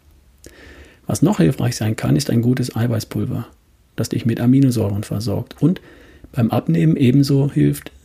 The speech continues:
wie beim Muskelaufbau. Und im Zweifel messen. Nicht alles glauben, was andere erzählen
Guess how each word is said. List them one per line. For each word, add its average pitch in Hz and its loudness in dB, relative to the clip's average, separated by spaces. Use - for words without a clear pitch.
wie 123 0
beim 135 2
Muskelaufbau. 120 -4
Und - 0
im 113 -2
Zweifel 165 -2
messen. 101 -2
Nicht 160 2
alles 143 0
glauben, 139 2
was 127 -2
andere 117 0
erzählen 107 -4